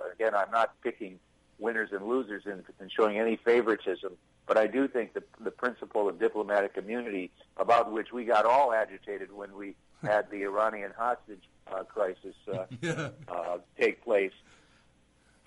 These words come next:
Speaker 1: Um, all of us have seen the movie Argo and remember what that's about. Uh, we, we, I think the pr-, the principle of diplomatic immunity is really important, and we have to be careful.
Speaker 2: I agree.
Speaker 1: Uh,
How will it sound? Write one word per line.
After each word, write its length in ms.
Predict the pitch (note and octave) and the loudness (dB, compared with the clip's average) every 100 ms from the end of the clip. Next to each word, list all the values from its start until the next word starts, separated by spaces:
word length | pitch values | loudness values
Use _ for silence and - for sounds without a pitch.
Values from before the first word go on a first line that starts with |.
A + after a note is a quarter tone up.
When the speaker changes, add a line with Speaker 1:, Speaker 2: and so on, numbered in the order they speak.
| - | -14
Speaker 1:
Um, 220 | E2 F2 E2 - _ | -8 -8 -10 -20 _
all 180 | F#2+ A2 | 6 8
of 80 | G2+ | 6
us 80 | - | 2
have 100 | G2 - | -4 -2
seen 160 | A2+ | -4
the 80 | G2 | -2
movie 280 | G#2 G2 F#2+ | -2 0 4
Argo 460 | G#2+ A#2 G#2 F#2+ | 6 6 6 2
and 120 | F#2+ G2 | 2 -6
remember 340 | G2+ A2 G#2 | -8 -4 -2
what 180 | G2 F#2+ | -2 2
that's 240 | B2 - | 0 0
about. 380 | G#2+ F2 E2 - _ _ _ _ | -4 0 0 -4 _ _ _ _
Uh, 280 | F#2 E2+ E2+ - _ _ _ - | 2 2 0 -6 _ _ _ -12
we, 180 | A#2+ | -10
we, 200 | G#2 B2 - | -6 -8 0
I 100 | A2+ | 0
think 180 | D3 A#2+ | 0 -4
the 100 | G2+ | -8
pr-, 340 | - A#2+ B2+ - | -2 0 0 -2
the 100 | G#2+ | -6
principle 480 | F#2 B2+ A2+ - G#2+ | -4 -10 -8 0 0
of 100 | F2 | 2
diplomatic 600 | G#2 G2 G2 G2 F#2+ F#2 | -2 -2 -2 -2 -2 -6
immunity 380 | F#2+ G#2+ G2+ E2+ | -8 -6 -6 -8
is 100 | E2 | -8
really 320 | F2 A2+ G#2 | -2 2 2
important, 500 | E2+ - G2+ G2 - - | 0 -2 2 2 0 -14
and 80 | - | -10
we 80 | G2 | 2
have 160 | G2 - | 2 2
to 60 | |
be 140 | - - | -20 -10
careful. 440 | - G2+ - D2+ - _ _ | 0 0 0 -8 -8 _ _
Speaker 2:
I 80 | C#3 | -8
agree. 140 | D3 F2 | 2 4
Speaker 1:
Uh, 180 | F2 | 6